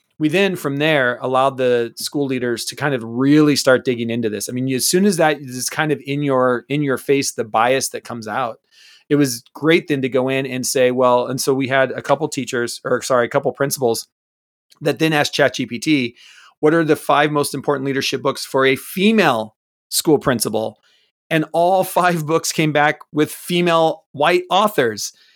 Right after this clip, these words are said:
which isn't the right list either. And so it was just this really great conversation, uh, that they started digging into around the framework about, "Okay, so what is it telling me, and why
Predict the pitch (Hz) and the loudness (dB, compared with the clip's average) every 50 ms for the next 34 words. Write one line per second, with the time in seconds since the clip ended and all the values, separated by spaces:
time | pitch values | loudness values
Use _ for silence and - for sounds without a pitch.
0 | _ _ _ - 175 185 180 247 262 - 240 208 240 214 202 208 214 208 208 208 | _ _ _ -2 -2 0 2 2 0 0 0 0 0 0 2 2 2 2 2 0
1 | 202 - - 277 294 202 165 117 127 120 - - _ _ - _ _ _ _ _ | 0 0 0 0 0 2 2 0 0 -2 -4 -8 _ _ -20 _ _ _ _ _
2 | _ - 175 170 - 202 185 185 175 170 180 180 180 - 202 208 208 - - 185 | _ -2 -2 0 2 2 0 0 0 0 0 0 0 0 0 0 0 0 0 -2
3 | 170 151 143 131 123 127 151 170 190 208 214 214 208 196 156 135 151 156 160 170 | -2 -2 -4 -6 -4 -2 0 2 2 4 4 4 2 2 0 0 2 2 2 2
4 | 156 - 151 160 175 165 143 131 - - - 139 143 156 160 - - 165 147 127 | 0 -4 -4 -4 -4 -2 -2 -2 -2 0 0 2 2 2 2 0 -2 -2 -4 -8
5 | 117 113 120 - _ _ _ _ _ _ _ _ _ - 147 156 147 143 135 127 | -10 -14 -16 -18 _ _ _ _ _ _ _ _ _ -6 -4 -2 -2 0 0 -2
6 | 123 123 127 127 - _ _ _ 151 147 147 139 - 170 175 175 - - 185 185 | -2 -4 -6 -8 -12 _ _ _ 0 0 0 2 2 2 2 2 2 2 2 2
7 | 180 160 123 151 147 131 135 131 131 139 151 175 170 - 165 139 123 123 120 - | 2 2 2 2 0 0 0 -2 -2 0 0 0 0 0 0 0 0 -2 -2 0
8 | - 131 135 127 139 135 139 151 156 147 135 - - - 135 147 151 165 156 135 | 0 2 2 2 2 2 2 2 0 0 -2 -4 -6 -6 -4 -4 -2 -2 -2 -2
9 | 123 123 120 - - _ _ _ _ _ _ _ _ _ _ - 139 131 143 135 | -2 -4 -6 -8 -14 _ _ _ _ _ _ _ _ _ _ -8 -2 2 4 4
10 | 127 123 123 - - 143 143 - 180 196 175 143 123 - - - 139 123 117 110 | 4 4 2 0 -2 -4 -4 -2 0 0 0 0 -2 -4 -2 0 0 0 -2 -4
11 | 127 123 120 117 120 - _ 143 135 143 147 147 151 165 180 180 185 165 - 139 | -10 -14 -14 -14 -16 -16 _ -6 -2 0 2 4 4 2 2 0 -2 -4 -4 -4
12 | 131 131 123 123 123 120 123 127 127 131 135 147 147 143 135 | -4 -4 -4 -6 -6 -6 -6 -4 0 2 2 2 2 0 -2